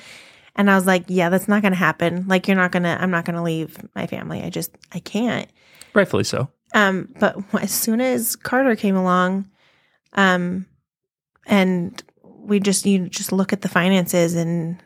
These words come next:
Speaker 1: you know, we're in this tiny little place, and we're at the max
Speaker 2: Yeah,
Speaker 1: for
Speaker 2: we,
Speaker 1: our
Speaker 2: we had
Speaker 1: budget.
Speaker 2: already outgrown it with Jace.
Speaker 1: Yeah.
Speaker 2: And now we had a newborn and Jace and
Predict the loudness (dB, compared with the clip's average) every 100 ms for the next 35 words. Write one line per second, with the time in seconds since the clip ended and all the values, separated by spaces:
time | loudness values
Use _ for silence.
0 | _ -6 -2 0 2 2 0 -2 -4 0
1 | 4 4 4 0 0 2 2 0 0 0
2 | 0 0 -2 0 2 0 -2 -6 -6 -6
3 | -8 _ _ _ _ _ _ 0 2 4
4 | 2 2 2 4 4 2 -2 -2 2 4
5 | 4 2 2 2 0 2 4 2 0 -4
6 | -6 -2 0 0 -6 -14 -6 -2 -2 0
7 | 2 4 4 4 4 2 2 2 0 -4
8 | -2 -2 0 0 0 0 0 0 -2 -4
9 | -8 -8 -10 -8 0 2 4 4 0 -4
10 | -8 -8 -8 -10 -12